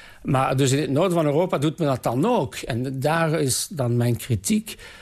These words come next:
Men gaat daar in het noorden van Europa veel te ver mee. En men zou daar een meer, eh, accommoderende, eh,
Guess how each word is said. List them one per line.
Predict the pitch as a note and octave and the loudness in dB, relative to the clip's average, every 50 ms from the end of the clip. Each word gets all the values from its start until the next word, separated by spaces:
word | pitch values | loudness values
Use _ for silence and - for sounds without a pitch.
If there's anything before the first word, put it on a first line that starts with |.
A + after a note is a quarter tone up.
| - - - | -20 -16 -6
Men | F#3+ B2+ B2 A2+ | -2 0 0 0
gaat | - C#3+ D3 E3+ F3 - | 0 0 0 0 0 0
daar | D3 B2+ | 0 0
in | B2+ A#2+ | 0 0
het | C3 - | -2 -2
noorden | B2 C#3 E3+ F3+ E3 | 0 0 2 2 2
van | C#3+ C#3 C3 | 0 0 0
Europa | B2+ B2+ D3 C3+ - C#3+ A#2+ G#2 | 0 0 0 0 0 0 0 0
veel | G2 G2+ C3+ C#3 C3+ B2 | 2 2 2 0 0 0
te | - C#3+ A#2 | -2 -2 0
ver | G#2+ C#3+ E3+ F#3+ G#3 | 0 0 2 2 2
mee. | G#3 F#3+ F3 C3 | 2 2 2 0
En | A2+ A2 | 0 0
men | A#2+ B2 A2+ | 0 0 0
zou | A2 - C#3 C#3 D3+ C#3 | 0 2 2 2 2 2
daar | B2+ B2 C3 D3 D3+ - - - | 0 0 2 0 0 -2 -2 -2
een | C3+ C3 B2+ A#2+ A#2+ | -2 0 2 2 2
meer, | B2 B2+ C#3 D3+ E3 E3+ D#3+ - - - - - - - - - - | 2 2 2 2 2 0 0 -4 -8 -18 -20 -20 -20 -20 -20 -16 -8
eh, | - B2 A#2+ A2+ B2 | -4 -2 0 0 0
accommoderende, | - C3+ B2 - - B2 A#2 A#2 A2+ A2 B2 C3 C3+ D3 D#3+ F3 F3 F3 D#3+ D3+ D#3+ D#3 D#3 D#3 D#3+ - - | 0 -2 -2 -2 0 0 0 0 0 2 2 2 2 2 2 2 0 0 0 0 2 2 2 0 -2 -2 -4
eh, | C3 A#2+ B2 A#2+ | -6 -4 -4 -2